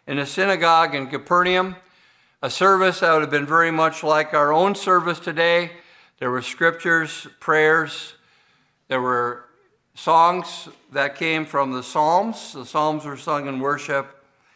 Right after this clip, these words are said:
and there was preaching. And here Jesus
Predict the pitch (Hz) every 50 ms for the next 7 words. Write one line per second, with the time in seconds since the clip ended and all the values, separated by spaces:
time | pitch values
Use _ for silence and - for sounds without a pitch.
0 | _ _ _ _ _ _ _ _ - 139 139 147 147 143 143 147 151 147 - -
1 | - 170 165 156 - - 151 131 117 98 90 - _ _ _ _ _ _ _ _
2 | _ _ _ _ _ _ 139 135 143 151 175 185 190 190 170 - 170 190 202 214
3 | 185 175 160 143 131 - - -